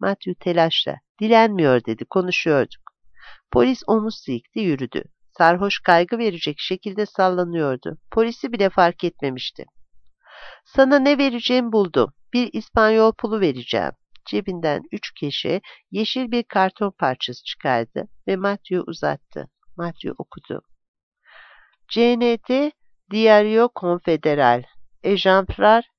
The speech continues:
iki Frans, Anarşist Sendikalistler Komitesi,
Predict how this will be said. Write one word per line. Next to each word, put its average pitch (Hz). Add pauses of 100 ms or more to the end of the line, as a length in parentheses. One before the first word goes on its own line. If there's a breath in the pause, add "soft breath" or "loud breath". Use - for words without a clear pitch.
(340)
iki 220
Frans, 131 (260)
Anarşist 175
Sendikalistler 180
Komitesi, 151